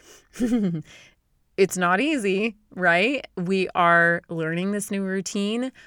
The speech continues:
We're learning this new system. We don't get it right every time, but we have it established.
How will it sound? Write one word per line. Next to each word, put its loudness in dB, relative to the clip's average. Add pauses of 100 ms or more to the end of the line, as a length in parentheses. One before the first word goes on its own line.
(140)
We're -2
learning -4
this -4
new -4
system. -4 (320)
We -4
don't -4
get -2
it -2
right -2
every -4
time, -4
but -6
we -6
have -2
it -6
established. -4